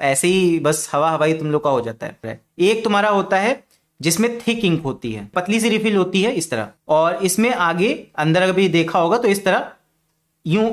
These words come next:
निब लगी होती है और इसके अंदर अगर इसको जूम करके देखोगे ना तो इसके अंदर यहाँ पे एक बॉल इस तरह होती है। जब लिखते हो तो ये इसी बॉल से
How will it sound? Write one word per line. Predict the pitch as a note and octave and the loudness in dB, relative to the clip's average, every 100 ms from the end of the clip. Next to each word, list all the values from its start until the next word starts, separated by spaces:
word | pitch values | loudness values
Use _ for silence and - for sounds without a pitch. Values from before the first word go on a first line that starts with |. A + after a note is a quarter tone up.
| A3+ _ - | -4 _ -2
निब | G3 G#3 | 0 2
लगी | F3 D#3+ | 0 2
होती | D#3 A3+ | 2 2
है | |
और | A#3 | 0
इसके | - - | 0 0
अंदर | G#3 G3+ G#3 | 2 2 4
अगर | G3+ | 2
इसको | G3 G#3+ | 0 0
जूम | E3+ F#3+ | 0 2
करके | G#3 G3 | 2 2
देखोगे | F3+ D#3+ E3+ | 2 2 2
ना | G3 - _ _ _ _ | 0 -4 _ _ _ _
तो | E3+ | 0
इसके | E3+ E3+ A3+ | 0 2 2
अंदर | G#3+ A3 | 2 2
यहाँ | F3+ E3+ E3+ | 2 0 0
पे | A#3 | 0
एक | A#3+ D3+ | 0 0
बॉल | D#3+ F3+ | 2 2
इस | F#3+ F3+ | 2 0
तरह | G3 | 2
होती | F#3+ E3 F3+ | 2 0 0
है। | F3+ C4 - _ C3 | 0 0 -6 _ -2
जब | F#3 | 0
लिखते | F#3 F3 - | 0 -2 -2
हो | B3 C4+ | 0 2
तो | A3+ | 2
ये | F3 | 2
इसी | E3+ F3+ A#3 | 2 0 0
बॉल | F3+ E3+ F#3 G3 | 2 2 0 0
से | D4 | -4